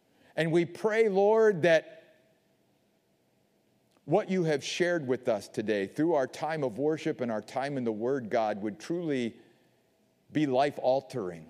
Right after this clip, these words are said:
life-affecting, life-transforming. And that, God, more than anything else,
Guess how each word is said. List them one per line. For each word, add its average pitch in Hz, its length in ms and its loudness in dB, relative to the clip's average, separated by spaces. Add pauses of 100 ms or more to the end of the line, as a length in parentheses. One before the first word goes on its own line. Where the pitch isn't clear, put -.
(960)
life-affecting, 127 1000 -4 (1200)
life-transforming. 113 1080 -4 (1400)
And 139 100 0
that, 139 160 -4
God, 180 240 4
more 170 180 2
than 147 160 -2
anything 151 440 -2
else, 92 540 -6